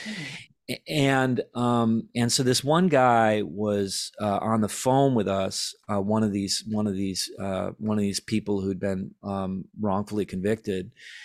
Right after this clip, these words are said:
Speaker 2: And it was just a phone call from the prison, like, hooked up to a microphone.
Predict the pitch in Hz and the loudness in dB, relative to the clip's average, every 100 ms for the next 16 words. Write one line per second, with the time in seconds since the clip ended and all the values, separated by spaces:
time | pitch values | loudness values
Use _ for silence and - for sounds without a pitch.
0 | - - _ - 113 113 107 110 120 117 | -20 -20 _ -2 2 2 2 0 0 0
1 | 151 147 127 - 127 131 151 127 107 - | 2 0 0 0 2 2 4 4 2 2
2 | 104 101 - 120 120 113 110 95 90 92 | -2 -4 -2 2 2 4 2 0 -2 -8
3 | - 117 - - - 104 92 92 98 113 | -6 -6 -4 -4 -4 -6 -4 -2 -2 -2
4 | 110 - 92 85 87 92 | -6 -6 -6 -4 -6 -8